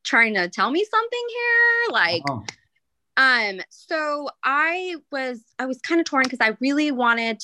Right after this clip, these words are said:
Speaker 1: to do the whole casa thing, victims advocate and, you know, foster care. So I was torn between doing casa, this, and I'm like, "I wanna do it all." So
Speaker 2: I know, I know.
Speaker 1: Yeah. And so when Megan and I spoke, I just, I,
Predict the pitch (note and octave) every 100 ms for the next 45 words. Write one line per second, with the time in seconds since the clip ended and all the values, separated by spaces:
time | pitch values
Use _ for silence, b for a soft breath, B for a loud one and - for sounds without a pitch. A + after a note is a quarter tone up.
0 | - A3 F3+ _ _ - A3+ G#3+ G3+ G#3+
1 | G#3 - G3+ - - - G3+ G3+ G3 b
2 | b A3+ A3 - G3+ F3+ - F#3+ F#3 A3
3 | G3 F#3+ F3 _ - G3+ F3+ F3 - -
4 | G3+ G3+ G3+ F3+ G3+ E3+ E3+ - B B
5 | B - B3+ G#3 A#3 A3+ - C4 B3 A#3
6 | A#3+ A3 G3 F#3+ - A3+ A3+ A3+ A3+ G#3+
7 | G3+ G#3 G#3 G#3 G3+ G3 F#3 - C#4+ F4+
8 | G4+ F#4 C4 B3 G#3 D3+ F2+ - _ A#3
9 | G#3+ F#3+ C3+ C3 D3+ D#3 D#3 D3 C#3+ C3+
10 | C3+ C3+ D3 D#3 D3 C3 A#2+ A2 - _
11 | _ _ - D#4+ B3+ G#3 _ - C#4+ D4+
12 | D4 D#4+ D4+ D4 C#4+ C#4 A#3 C#4+ C4+ B3+
13 | C4 D4 C4+ B3 A#3+ _ B3 D4+ C#4+ -
14 | A3+ A3+ - _ G3